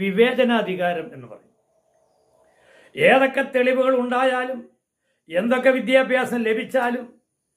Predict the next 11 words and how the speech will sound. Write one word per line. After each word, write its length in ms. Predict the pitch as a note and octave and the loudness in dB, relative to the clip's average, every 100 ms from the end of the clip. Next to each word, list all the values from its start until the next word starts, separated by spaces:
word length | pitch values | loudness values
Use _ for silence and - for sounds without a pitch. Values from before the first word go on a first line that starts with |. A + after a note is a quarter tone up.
| _ _ _ _ D3+ | _ _ _ _ 0
ഏതൊക്കെ 480 | F#3 B3 B3+ B3+ B3+ A3 | 2 2 0 -2 -4 -2
പ്രാഗൽഭ്യം 600 | G#3 A3+ C4+ D#4 G#3 C#4+ C#4 | 0 0 0 0 2 2 2
തെളിയിക്കപ്പെടാൻ 720 | C4+ C4+ C4 C4 B3 A#3+ A#3 | 2 0 0 -2 0 0 0
അവസരമുണ്ടായിരുന്നാലും, 1000 | A#3+ A#3 B3 A3+ A3 G#3+ G#3+ G#3 G3+ G3 F#3 - _ _ _ _ _ _ _ _ _ _ _ _ _ _ - | -2 -2 -2 -2 -2 -2 -2 -4 -6 -8 -12 -18 _ _ _ _ _ _ _ _ _ _ _ _ _ _ -2
ദൈവത്തിന്റെ 640 | D#3+ A#3+ C4+ C4 B3 A#3+ A#3+ | 4 6 4 4 0 2 2
ആത്മാവിന്റെ 560 | B3 A#3+ B3 A#3+ A#3+ B3 A3+ | 0 -2 -2 -2 -2 -4 -2
നിവേശനത്താൽ 640 | A3 B3 G#3+ A#3 A#3 A3+ A3 G#3 | -2 -4 -4 -6 -6 -8 -6 -6
പട്ടദാനത്തിന് 960 | G#3 B3 A#3+ A#3 A#3 A#3 A3+ A3+ A3+ G#3+ E3+ | -4 -2 0 2 0 -2 -2 -4 -2 -6 -8
നിയോഗിതനാകുന്ന 920 | F3 G#3+ A#3 A#3+ A3+ A3 G#3+ G#3+ G3+ G3+ F#3+ | 0 2 2 0 -2 -2 -2 -2 -4 -4 -6
മെത്രാന്, 480 | F#3 G#3 G#3+ G#3 F3+ - _ _ _ _ _ _ _ _ _ _ _ E3 | -6 -4 -2 -4 -6 -12 _ _ _ _ _ _ _ _ _ _ _ -2
അല്ലെങ്കിൽ 280 | G3 A3+ | 2 4